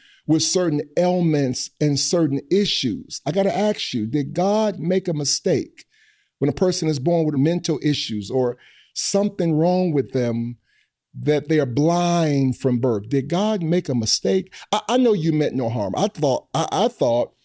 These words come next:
I'd take this Biblecast and help some people theologically to just wrestle with where you are. Again, I'm ignoring the ad hominem comments.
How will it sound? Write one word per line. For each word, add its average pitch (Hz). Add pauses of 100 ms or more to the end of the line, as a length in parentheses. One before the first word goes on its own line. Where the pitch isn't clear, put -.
(380)
I'd 185
take 147
this 214 (100)
Biblecast 120 (440)
and 160
help 208
some 151
people 160
theologically 156 (580)
to 170
just 165 (120)
wrestle 175
with 151
where 160
you 170
are. 156
Again, 156
I'm 180
ignoring 143 (340)
the 143
ad 139
hominem 175
comments. 143